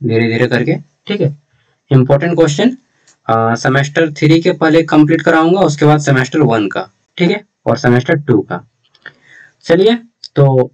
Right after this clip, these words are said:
जहां जहां आपका elementary computer application software है, ठीक है, जैसे आपका रांची university में है, नीलांबर पीताम्बर university में है, और जहां पर भी है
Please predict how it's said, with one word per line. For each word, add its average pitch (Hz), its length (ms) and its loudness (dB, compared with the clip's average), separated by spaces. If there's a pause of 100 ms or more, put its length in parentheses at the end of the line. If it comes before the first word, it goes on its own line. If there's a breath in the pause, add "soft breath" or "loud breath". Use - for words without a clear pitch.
(160)
जहां 147 420 0
जहां 190 280 0
आपका 151 340 0 (240)
elementary 139 540 0
computer 165 420 2
application 160 480 0
software 139 460 -2
है, 90 160 -10 (240)
ठीक 165 140 -2
है, 143 160 -4 (340)
जैसे 120 240 0
आपका 147 260 2
रांची 123 280 0
university 151 440 2
में 151 120 6
है, 156 120 2
नीलांबर 123 400 0
पीताम्बर 139 440 0
university 143 480 2
में 147 120 6
है, 143 180 2 (640 soft breath)
और 208 260 2 (180)
जहां 151 260 -2
पर 156 200 -2
भी 147 220 2
है 143 120 0